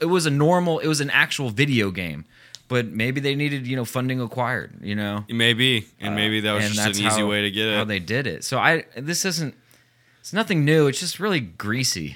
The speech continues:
Speaker 1: you know? I don't,
Speaker 2: Yeah.
Speaker 1: it's just like, get the fuck out of my video games. Like, I'm not gonna, in fact, I probably won't wanna buy the thing that you're trying to shove down my throat when I'm playing it.
Speaker 2: That's true. It, it might have a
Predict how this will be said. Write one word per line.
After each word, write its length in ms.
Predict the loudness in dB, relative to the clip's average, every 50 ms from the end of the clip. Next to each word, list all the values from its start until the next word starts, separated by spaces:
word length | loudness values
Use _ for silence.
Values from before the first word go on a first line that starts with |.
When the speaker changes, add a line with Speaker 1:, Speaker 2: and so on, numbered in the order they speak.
| -14 -14 -10
Speaker 1:
you 120 | -6 -4
know? 200 | -2 -2 -2 0
I 120 | 0 0 2
don't, 80 | 4 4 6
Speaker 2:
Yeah. 280 | 6 6 4 4 2 0
Speaker 1:
it's 160 | -2 -4 -6
just 220 | -6 -4 -4 -2
like, 180 | 0 0 0 0
get 140 | -4 -6 -8
the 80 | -10
fuck 260 | -12 -12 -12 -10 -8
out 140 | -8 -6 -6
of 80 | -4 -4
my 100 | -4 -4
video 320 | -4 -4 -4 -4 -4 -6
games. 340 | -6 -6 -8 -8 -8 -8 -6
Like, 160 | -4 -4 -2
I'm 120 | -2 0 0
not 180 | 2 0 0
gonna, 160 | 0 -4 -6 -8 -10 -16 -20 -20 -8 -2
in 140 | -2 0 0
fact, 320 | 4 6 6 6 6 4
I 80 | 0 -2
probably 320 | -2 -8 -6 -4 -2 -2
won't 300 | 0 0 0 -2 -2 -4
wanna 260 | -4 -4 -2 -2 -2
buy 240 | -2 -2 -4 -4 -4
the 80 | -6 -6
thing 260 | -6 -4 -4 -2 -4
that 140 | -4 -6 -8
you're 80 | -10
trying 240 | -8 -6 -6 -4 -4
to 40 | -6
shove 240 | -4 -4 -4 -6 -6
down 200 | -6 -8 -8 -8
my 100 | -10 -10
throat 320 | -10 -8 -6 -6 -6 -8
when 120 | -8 -8
I'm 120 | -8 -8 -8
playing 320 | -8 -8 -8 -8 -8 -10
it. 120 | -14 -16 -10
Speaker 2:
That's 240 | -4 -2 0 0 2
true. 460 | 0 0 0 2 2 2 0 -2 -2 0
It, 160 | 2 2 2
it 240 | 2 0 -2 -2 -2
might 200 | 0 0 0 0
have 300 | 0 0 0 0 0 0
a 260 | -2 -2 -2 -4 -6